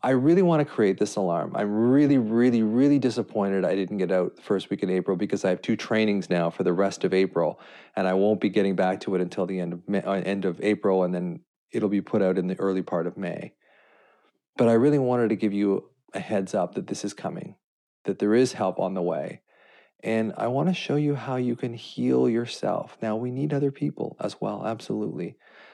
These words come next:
But once we start realizing that we can do this for ourselves, we can really start to heal, because I think a lot of times when you have anxiety, you feel like there's nobody there for you. And in a way, that's kinda true. The adult part of you is kind of abandoned the child part of you.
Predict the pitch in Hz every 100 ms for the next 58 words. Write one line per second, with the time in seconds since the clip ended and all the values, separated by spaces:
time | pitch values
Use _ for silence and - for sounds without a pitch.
0 | _ - 101 127 151 160 147 143 - 113
1 | 123 120 107 107 98 90 104 - 101 104
2 | 110 - - 90 90 - - 104 87 92
3 | - - - _ _ _ _ _ _ -
4 | 117 120 113 139 131 - 117 107 110 -
5 | 147 131 110 110 107 107 120 110 107 104
6 | 135 170 - 110 101 101 175 - _ _
7 | _ _ _ _ _ _ _ 113 110 117
8 | 110 143 160 135 117 123 143 107 92 101
9 | - 123 131 117 110 104 98 101 104 110
10 | 101 101 147 - - - - _ _ -
11 | 117 131 135 143 180 160 - - - 151
12 | 151 139 185 202 - - - 101 123 113
13 | - 107 98 104 101 107 - 113 101 90
14 | 80 95 123 104 95 - 131 196 180 -
15 | - 170 -